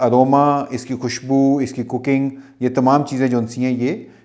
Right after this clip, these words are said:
इसके साथ उसकी बेहतरीन होनी चाहिए। तो ये हैं, लेकिन एक पूरी डिटेल आपके साथ पोस्ट में शेयर कर देंगे हम। अगले सवाल पे आते हैं जनाब। एक सवाल जो उनसे है वो यही है कि, अ, "सर, पोटैटो के बारे में बताएं प्लीज़।"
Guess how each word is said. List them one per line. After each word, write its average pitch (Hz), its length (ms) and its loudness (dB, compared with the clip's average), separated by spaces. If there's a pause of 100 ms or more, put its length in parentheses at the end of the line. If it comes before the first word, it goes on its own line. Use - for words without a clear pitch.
इसके 123 280 -2
साथ 120 260 4
उसकी 123 380 -8
बेहतरीन 113 420 -2
होनी 120 220 0
चाहिए। 120 340 -2
तो - 360 -12
ये 147 220 6
हैं, 160 240 2
लेकिन 160 180 2
एक 151 200 -2
पूरी 170 180 4
डिटेल 143 340 2
आपके 131 220 4
साथ 131 180 2
पोस्ट 131 480 -2
में 127 80 -2
शेयर 113 220 -4
कर 101 140 -6
देंगे 95 300 -8
हम। 87 240 -14 (460)
अगले 143 240 2
सवाल 151 260 6
पे 151 140 2
आते 139 200 6
हैं 147 100 0
जनाब। 127 400 -2 (320)
एक 131 140 -4
सवाल 135 320 6
जो 139 120 0
उनसे 139 200 -2
है 143 60 6
वो 131 140 0
यही 135 280 2
है 139 160 2 (480)
कि, 131 320 4 (280)
अ, 120 100 -2 (840)
"सर, 160 160 4
पोटैटो 151 460 6
के 170 120 4
बारे 127 240 8
में 127 160 0
बताएं 107 280 -2
प्लीज़।" 95 300 -12